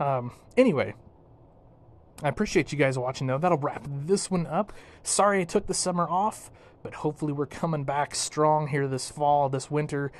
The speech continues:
Uh, gonna have some great podcasts. Hope to do some other things, too. Um, we're just gonna see, uh, how things go and, and how this winter goes and all that. I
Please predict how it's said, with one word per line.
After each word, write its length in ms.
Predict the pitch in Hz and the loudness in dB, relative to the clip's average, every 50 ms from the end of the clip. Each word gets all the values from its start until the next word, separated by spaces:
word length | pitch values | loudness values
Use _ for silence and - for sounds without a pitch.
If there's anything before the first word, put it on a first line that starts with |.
| - - - - - - - - | -20 -20 -20 -20 -20 -20 -16 -12
Uh, 220 | 107 107 107 110 | -8 -6 -6 -4
gonna 200 | 123 - 139 131 | -2 -2 -2 -2
have 220 | 127 143 131 127 | 0 -2 -2 -4
some 140 | - 135 131 | -4 -4 -4
great 200 | 127 127 127 123 | -2 -2 -2 -2
podcasts. 480 | - - 123 127 123 - 135 123 - - | -2 -2 -4 -4 -4 -4 -4 -4 -4 -4
Hope 160 | - 147 - | -4 -6 -4
to 60 | 143 | -2
do 120 | 139 139 131 | -2 -2 -2
some 160 | - 139 143 | -2 -2 0
other 220 | 143 143 139 135 | 0 0 0 0
things, 340 | 131 - 139 135 131 127 - | 0 0 -2 0 -2 -4 -6
too. 380 | - - 160 156 151 147 147 147 - - - - - - - - - | -4 0 2 2 2 2 0 -4 -8 -16 -20 -20 -20 -20 -10 -6 -4
Um, 480 | 120 113 113 113 113 113 113 113 113 - - - - - - - - - 202 | -2 0 0 0 0 0 -2 -6 -8 -12 -20 -20 -20 -20 -20 -20 -20 -18 -12
we're 200 | 143 135 127 131 | -8 -6 -6 -6
just 220 | 135 131 - - | -6 -6 -2 0
gonna 120 | 147 135 | 0 0
see, 460 | 127 - - - 160 156 151 147 139 - - - - - - - - - - - | 0 -2 -2 -2 0 0 0 -2 -4 -6 -12 -20 -20 -20 -20 -20 -20 -20 -16 -12
uh, 240 | 110 107 110 110 110 | -10 -8 -8 -8 -6
how 200 | 110 - 139 135 | -2 0 0 0
things 360 | 131 - 170 156 151 143 135 | 0 2 2 2 2 0 0
go 380 | 135 147 151 151 151 151 143 139 | 2 2 4 6 6 6 4 2
and, 200 | 127 123 120 113 - 147 - - - - - - - - | 2 0 -2 -6 -8 -12 -18 -20 -20 -20 -20 -20 -14 -10
and 160 | 131 120 123 | -10 -8 -4
how 160 | - 147 139 | -2 -2 -2
this 160 | 135 131 - | -2 -4 -4
winter 300 | - 147 147 139 - 135 | -4 -4 -2 -2 -4 -2
goes 380 | 131 139 135 135 135 139 135 131 | 0 0 0 2 2 0 0 -2
and 100 | 123 123 | 0 0
all 160 | 127 131 127 | 2 2 2
that. 300 | 127 123 123 127 127 - - - - - - - - - | 0 -2 -2 -4 -4 -8 -14 -20 -20 -20 -20 -20 -20 -8
I 160 | - - 147 | -4 -2 -2